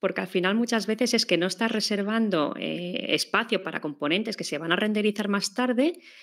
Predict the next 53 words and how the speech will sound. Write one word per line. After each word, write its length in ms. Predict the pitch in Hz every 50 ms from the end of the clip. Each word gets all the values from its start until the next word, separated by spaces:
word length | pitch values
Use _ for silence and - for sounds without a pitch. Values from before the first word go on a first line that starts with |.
| - _ _ _ _ _ -
o, 180 | - 151 147 143
o 100 | - 170
imágenes, 640 | 156 151 151 165 202 - 233 220 220 202 - - - - - _
algo 180 | - 170 - 226
tan 120 | 220 202
simple 180 | - 220 214 -
como 140 | - 175
imágenes, 560 | 160 151 151 180 202 - - 165 156 151 - -
que 100 | - 160
no 80 | 165
le 80 | 190 214
estás 200 | 208 - 214 214
poniendo 340 | - 202 202 226 226 208 -
por 100 | 156 151
C 140 | - -
S 180 | 180 - - 202
S 180 | 220 220 - 185
el 100 | 151 -
tamaño 360 | - 135 147 156 185 208 214
que 80 | 220
va 80 | 214 208
a 40 | 196
tener 380 | - 190 196 220 262 302 - _ _ _ _ _ _ _ _ _ _ -
y 60 | -
hasta 200 | - - - 151
que 80 | - 160
no 80 | 165
llega 180 | 185 226 226 233
la 100 | 214 202
imagen, 520 | 196 202 220 226 - - 277 330 381 359 - _ _ _ _ _ _ _ _ _ - - -
pon-, 340 | - 165 151 - - - - -
po-, 180 | - - - - -
pues 220 | - - 147 -
no 320 | 151 156 - - 165 175 196
se 100 | 208 208
pinta, 320 | 226 262 269 233 175 156
¿no? 80 | 170 214
Entonces 240 | 220 196 196 214
te 80 | 214 202
mueve 220 | 170 165 180 202
las 160 | 226 226 214 -
cosas 320 | - 220 - 240 226 -
y 40 | 190
tú 200 | 170 - - 202
ya 100 | 226 233
tenías 400 | 226 220 214 214 202 - - -
texto 300 | - 233 233 - - 175
y 40 | 156
la 60 | 147
imagen 320 | 143 156 - - 226 214 202
va 40 |
en 100 | 202 190
medio, 320 | 185 190 214 226 302 339